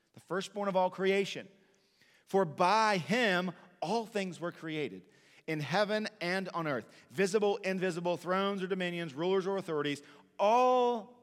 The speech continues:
things were created through him and for him. And get this, and he is before all things, and in him all things hold together. This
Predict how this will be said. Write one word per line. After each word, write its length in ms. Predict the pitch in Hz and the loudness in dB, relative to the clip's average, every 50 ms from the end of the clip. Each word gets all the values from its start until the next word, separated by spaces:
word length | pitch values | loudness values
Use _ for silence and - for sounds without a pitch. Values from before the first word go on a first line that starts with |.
| - - | -8 -4
things 480 | 202 196 185 175 160 135 113 - - | -2 0 0 0 -2 -4 -8 -10 -10
were 140 | - 147 143 | -8 -8 -8
created 500 | 143 - 143 139 131 131 127 127 127 - - - _ - - - | -6 -6 -4 -2 -2 0 0 -2 -4 -6 -12 -20 _ -20 -18 -10
through 320 | - 165 190 202 226 226 | -2 2 4 4 4 4
him 400 | 185 190 214 220 220 220 214 214 - - _ _ _ _ - | 2 0 0 0 -2 -2 -4 -8 -12 -20 _ _ _ _ -4
and 240 | 147 147 147 147 139 | -2 -2 -2 -2 -4
for 380 | 131 - - 185 196 202 196 160 | -8 -8 -4 0 0 2 2 0
him. 400 | 143 131 120 113 113 117 117 113 - _ _ _ _ _ _ | -2 -4 -4 -4 -6 -8 -10 -14 -20 _ _ _ _ _ _
And 140 | 113 113 101 | -12 -6 -4
get 180 | 135 147 147 | -4 -4 -2
this, 360 | - 139 123 117 113 - - - _ _ _ - | -2 -2 -2 -2 -4 -8 -16 -20 _ _ _ -8
and 100 | 147 143 | -6 -4
he 140 | 135 160 165 | -2 -2 -2
is 100 | 160 139 | -2 -2
before 420 | 131 151 143 - - 196 202 196 | -2 -4 -4 -2 -2 0 2 2
all 140 | 180 170 165 | 2 2 2
things, 540 | 160 - 160 147 139 139 135 135 120 - - _ _ _ _ _ _ - | -2 -4 -4 -4 -4 -4 -6 -8 -10 -14 -18 _ _ _ _ _ _ -2
and 240 | 190 180 175 165 - - | -2 0 -2 -2 -4 -6
in 180 | - 208 214 214 | -4 -2 -2 0
him 380 | 185 165 170 170 160 151 151 147 - | 0 0 0 0 -2 -2 -4 -6 -6
all 300 | - - 170 175 180 180 | -2 0 2 2 2 2
things 580 | 151 - - 165 156 151 143 139 143 139 - - _ _ _ _ | 0 -2 -4 -4 -2 -2 -4 -4 -6 -10 -12 -16 _ _ _ _
hold 440 | - 139 139 135 135 135 123 117 - _ _ _ _ _ _ _ _ _ _ | -6 -4 -2 -2 -2 -4 -8 -12 -20 _ _ _ _ _ _ _ _ _ _
together. 420 | - 120 92 101 92 90 87 92 _ _ _ _ _ _ _ _ _ _ _ _ _ _ _ _ _ _ _ _ _ _ _ _ _ _ _ _ _ _ _ _ _ - _ _ - | -16 -16 -14 -14 -16 -16 -20 -20 _ _ _ _ _ _ _ _ _ _ _ _ _ _ _ _ _ _ _ _ _ _ _ _ _ _ _ _ _ _ _ _ _ -20 _ _ -4
This 200 | 170 170 - | -4 -4 -6